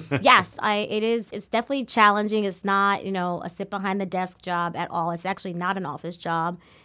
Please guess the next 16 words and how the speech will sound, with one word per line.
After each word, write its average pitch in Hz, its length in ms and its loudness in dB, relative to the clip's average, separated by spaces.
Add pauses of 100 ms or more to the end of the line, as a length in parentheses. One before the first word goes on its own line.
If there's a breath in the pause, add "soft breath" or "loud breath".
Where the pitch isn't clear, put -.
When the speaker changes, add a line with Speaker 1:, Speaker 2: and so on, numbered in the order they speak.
Speaker 2:
It's 175 220 -8
a 170 40 -4
field 185 440 -4
position. 185 720 -4
It's 165 180 -10
relationship 170 600 -6
driven. 170 500 -4
There's 165 240 -8
no 170 260 -4
manual. 180 720 -4 (400 loud breath)
It's 175 300 -4
very 190 520 -2
Speaker 1:
Yeah. 185 140 -2
Speaker 2:
entrepreneurial. 180 960 -4
Um, 185 380 0
and 185 460 -2